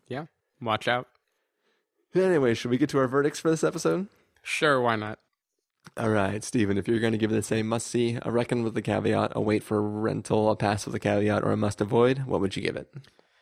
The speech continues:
Speaker 1: I'm giving it a solid recommend with a caveat. Um, I think this falls in that genre of movie that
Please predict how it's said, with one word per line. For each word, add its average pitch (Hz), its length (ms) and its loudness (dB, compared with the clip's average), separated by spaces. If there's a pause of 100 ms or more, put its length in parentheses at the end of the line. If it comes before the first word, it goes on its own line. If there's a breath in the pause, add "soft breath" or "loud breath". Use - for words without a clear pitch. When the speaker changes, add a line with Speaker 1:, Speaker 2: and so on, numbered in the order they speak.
(120 soft breath)
Speaker 1:
I'm 196 220 0
giving 190 220 2
it 147 100 4
a 131 100 2
solid 127 480 0
recommend 113 380 0
with 101 120 -2
a - 40 -6
caveat. 107 480 -2 (180)
Um, 104 380 -2 (960)
I 127 80 -2
think 135 320 -4
this 131 200 -2
falls 120 540 2
in 113 280 0
that 113 200 -2 (240)
genre 113 540 0
of 107 160 -4
movie 110 380 2
that 104 360 -2